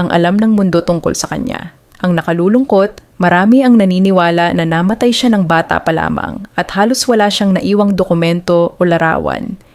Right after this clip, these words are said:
Imagine, genius ng mundo. Pero may part ng kanyang buhay na sobrang pribado at malungkot.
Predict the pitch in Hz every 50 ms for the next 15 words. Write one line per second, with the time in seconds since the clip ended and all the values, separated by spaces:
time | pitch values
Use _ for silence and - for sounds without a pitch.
0 | _ _ 190 190 175 175 175 160 - - - - - - 180 - _ - - _
1 | _ _ 180 160 185 196 196 190 190 185 185 - - 170 160 - - - - -
2 | - - - - - _ - - - - - - 233 254 285 277 285 269 254 -
3 | 202 208 208 - 208 196 190 196 185 180 180 170 160 165 165 170 160 170 165 160
4 | 165 170 160 156 - 185 180 180 180 190 185 180 - 170 165 156 156 160 160 160
5 | 156 160 160 - - - - - - 50 - - - - - - - - - -